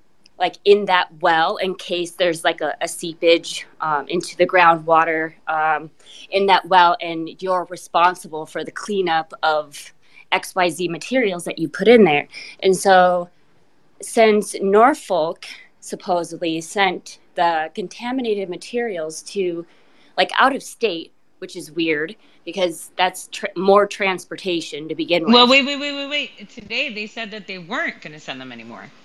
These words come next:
Speaker 1: Right, yeah. Now, yeah, now they're sending them to two different Ohio facilities,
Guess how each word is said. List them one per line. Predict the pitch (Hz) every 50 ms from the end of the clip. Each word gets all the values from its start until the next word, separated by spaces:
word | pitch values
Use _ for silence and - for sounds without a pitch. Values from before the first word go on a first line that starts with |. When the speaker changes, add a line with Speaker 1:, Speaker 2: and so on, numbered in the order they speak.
| - - - _ _ _ _ _ _ _ _ _ _ _ _ _ _ - - - -
Speaker 1:
Right, | 208 247 294 285 196 - -
yeah. | 240 262 254 208 135 - _ -
Now, | 208 214 226 285 294 240 214 - -
yeah, | 269 339 330 262 180
now | 165 190 208 208 233 302
they're | 311 285 240 220
sending | 220 - 233 214 214 214 214 214
them | 208 202 202 202
to | - - - 226 208 202 202
two | - - - 254 254 240
different | 185 220 220 214 - - 220 202 190 -
Ohio | - 180 165 - - - 247 262 311 349 277 208 185 170 170 175
facilities, | - - 190 180 - - 202 175 165 170 175 - 170 170 180 196 226 220 - -